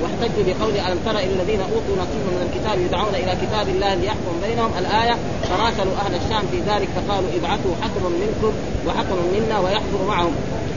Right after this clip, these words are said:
من لم يباشر القتال، فمن رأوا الحق معه أطاعوه". فأجاب علي ومن معه إلى ذلك، وأنكر، وأنكرت ذلك طائفة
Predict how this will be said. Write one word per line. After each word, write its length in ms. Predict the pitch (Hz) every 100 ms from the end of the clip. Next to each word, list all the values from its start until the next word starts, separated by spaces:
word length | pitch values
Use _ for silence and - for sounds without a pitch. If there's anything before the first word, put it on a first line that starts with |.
| - 180
من 100 | 214
لم 80 | 196 185
يباشر 300 | 214 220 185 180
القتال، 340 | 180 226 226 214
فمن 200 | 185 180 226
رأوا 160 | 190 180
الحق 260 | 214 - 185 214
معه 160 | 220 233 190
أطاعوه". 380 | 190 170 151 135 - -
فأجاب 400 | 180 185 233 233
علي 300 | 202 180 226 214
ومن 200 | 180 180 185
معه 160 | 208
إلى 220 | 180 175 175 196
ذلك، 180 | 226 220
وأنكر، 360 | 180 214 208 190 185
وأنكرت 400 | 185 190 196 180 165
ذلك 180 | 180 214 196 185
طائفة 320 | 175 220